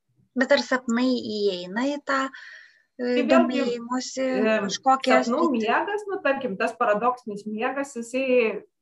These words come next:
Speaker 2: per jį dažniausiai ir sapnuojama. Tai
Speaker 1: Mhm.
Speaker 2: kaip aš konkrečiai savo darbe susiduriu, tai, tarkim, yra tam tikri miego sutrikimai, kur būtent per sapną žmogus šaukia, spardosi, išgyvena sapną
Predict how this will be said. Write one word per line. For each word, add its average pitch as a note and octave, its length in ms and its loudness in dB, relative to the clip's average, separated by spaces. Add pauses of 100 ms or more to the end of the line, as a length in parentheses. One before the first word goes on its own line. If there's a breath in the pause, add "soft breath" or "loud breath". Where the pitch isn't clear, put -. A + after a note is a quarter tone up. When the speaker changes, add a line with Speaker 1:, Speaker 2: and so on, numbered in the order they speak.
(140)
Speaker 2:
per G#3+ 100 2
jį C#4+ 180 0
dažniausiai B3 540 2
ir G#3+ 60 -6
sapnuojama. G#3 800 -4
Tai A3 140 -4 (160)
Speaker 1:
Mhm. A3+ 340 -8
Speaker 2:
kaip G#3 180 0
aš A3+ 240 -2
konkrečiai G#3 680 -4 (340)
savo - 360 0
darbe F4 320 0
susiduriu, C4+ 720 0
tai, G3+ 680 0
tarkim, G#3 560 -6 (440)
yra G#3+ 280 0
tam G3 180 -2
tikri G#3+ 360 0
miego A#3 360 0
sutrikimai, A#3+ 580 -4
kur G#3 140 -10
būtent A3+ 600 -6
per A2 140 -4
sapną G3+ 600 0
žmogus G3 600 -8
šaukia, G#3 420 -6
spardosi, G#3 600 -2
išgyvena F#3 520 -6
sapną C4+ 640 0